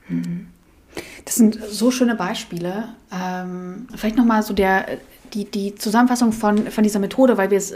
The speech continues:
ähm, von quasi der Zeit direkt eingestiegen sind. Ähm, du nutzt es überall in den Meetings wie so eine Art Verstärkung oder Vertiefung vielleicht eher für das, was, was folgen kann.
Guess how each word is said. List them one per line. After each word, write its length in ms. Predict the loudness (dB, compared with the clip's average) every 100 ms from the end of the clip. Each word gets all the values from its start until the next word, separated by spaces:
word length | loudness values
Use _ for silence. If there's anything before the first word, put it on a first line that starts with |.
| -10 -10 -8
ähm, 320 | -6 -6 -8
von 380 | -10 0 2 2
quasi 240 | 0 0 4
der 260 | 2 2
Zeit 200 | 2 2
direkt 180 | 2 0
eingestiegen 480 | 2 2 0 -2 0
sind. 300 | 2 2 0 -6 -16 -18 -16 0
Ähm, 560 | 4 4 2 0 -2 -2
du 140 | 2
nutzt 300 | 6 6 6
es 400 | 6 6 4 -4 -16 -20 _ _
überall 360 | 4 6 6 6
in 100 | 6
den 100 | 8
Meetings 500 | 6 6 4 2 -6 -2
wie 100 | 4
so 80 | 6
eine 140 | 6
Art 100 | 4
Verstärkung 760 | -4 -8 -8 -8 -8 -8 -4 -2
oder 120 | -2
Vertiefung 640 | -4 -6 -4 -4 -4 -6
vielleicht 300 | -4 -4 -4
eher 360 | -4 -4 -2 -4
für 120 | -4
das, 220 | -2 -2
was, 320 | -4 -4 -8 -10
was 240 | -8 -8
folgen 360 | -8 -6 -2 -2
kann. 300 | -2 -4